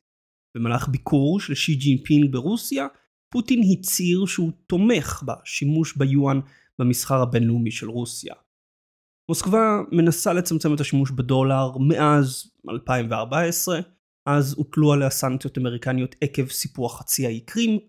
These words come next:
ותמיכה בבדלנים הרוסים במזרח אוקראינה.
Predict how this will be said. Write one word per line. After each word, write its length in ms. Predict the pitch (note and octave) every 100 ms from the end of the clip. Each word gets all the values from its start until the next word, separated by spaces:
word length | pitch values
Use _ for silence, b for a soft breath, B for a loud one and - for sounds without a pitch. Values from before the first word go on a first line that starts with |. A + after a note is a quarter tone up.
| -
ותמיכה 600 | D3 - D#3+ C3+ - D3+
בבדלנים 540 | C#3+ C#3 C3 C3 B2+
הרוסים 420 | A#2 A2+ - E3+ C#3 b b -
במזרח 420 | C#3+ B2+ G#2 -
אוקראינה. 520 | - - F3 D3+ G#2+